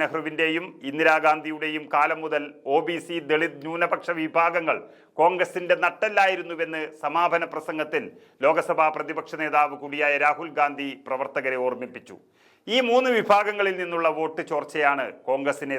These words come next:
തളർത്തിയ ഘടകം. ഇതൊരു ഘട്ടത്തിൽ തിരിച്ചറിയാതെ പോയ കോൺഗ്രസ് പക്ഷേ ഗുജറാത്തിൽ ഈ സത്യവും മനസ്സിലാക്കുന്നുണ്ട്. ഈ മൂന്ന്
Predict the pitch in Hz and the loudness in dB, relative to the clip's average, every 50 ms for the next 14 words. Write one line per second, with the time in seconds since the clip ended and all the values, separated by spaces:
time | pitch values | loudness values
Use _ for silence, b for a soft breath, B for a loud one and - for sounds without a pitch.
0 | 131 - 135 131 135 120 123 - 143 139 127 120 127 117 113 104 107 - - - | -2 0 0 0 0 -2 -6 -8 -6 -4 -2 0 0 0 0 0 -2 -6 -8 -20
1 | _ b b b b b b b b 160 165 220 220 233 220 220 220 220 202 - | _ b b b b b b b b 4 4 4 4 4 2 2 0 0 -4 -6
2 | 196 190 165 139 185 180 185 185 185 202 190 180 175 175 170 170 165 151 156 156 | -6 -8 -6 -6 -6 -6 -4 -2 0 0 0 2 4 2 2 2 0 -2 -2 -2
3 | 151 151 151 151 160 156 156 147 151 139 156 - - - 131 131 - 160 143 139 | -2 -2 -2 -2 -4 -4 -2 -2 -4 -4 -4 -6 -10 -10 -8 -6 -2 -2 -2 -2
4 | 135 135 B B B B B - 139 151 151 196 196 196 196 196 185 170 139 110 | -2 -6 B B B B B -8 -2 2 4 4 6 4 4 2 -2 -6 -6 -8
5 | - - - 143 156 151 - 151 - - 156 143 139 139 135 135 135 - - 143 | -10 -8 -6 -6 -4 -2 -2 -4 -4 -4 -6 -4 -4 -2 -2 -2 -4 -4 -2 0
6 | 135 127 123 - 135 117 120 117 107 104 - - - _ b b b b b b | 0 0 0 0 -6 -10 -8 -8 -8 -8 -8 -10 -20 _ b b b b b b
7 | b 196 240 247 233 226 240 247 | b 0 2 2 4 2 2 4